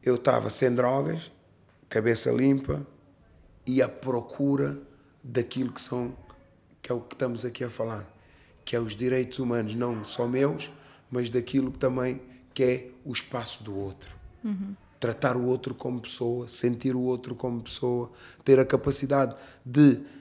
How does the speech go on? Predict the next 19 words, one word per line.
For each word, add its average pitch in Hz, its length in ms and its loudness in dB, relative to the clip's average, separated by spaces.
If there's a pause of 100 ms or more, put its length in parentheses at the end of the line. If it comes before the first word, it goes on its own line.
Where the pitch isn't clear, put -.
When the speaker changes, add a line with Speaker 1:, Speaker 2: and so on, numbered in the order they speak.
(840)
Speaker 1:
das 117 240 8
gavetas 143 560 6
emocionais 139 560 6
serem 143 380 10
arrumadas 127 600 -4 (420)
e 135 100 8
ver 151 400 6 (680)
para 151 100 10
o 139 40 4
que - 120 2
eu 143 80 6
vim 127 160 2
ao 127 100 6
mundo, 156 520 2 (800)
para 131 120 4
que - 120 0
é 139 40 6
que - 120 -4
estou. 147 580 4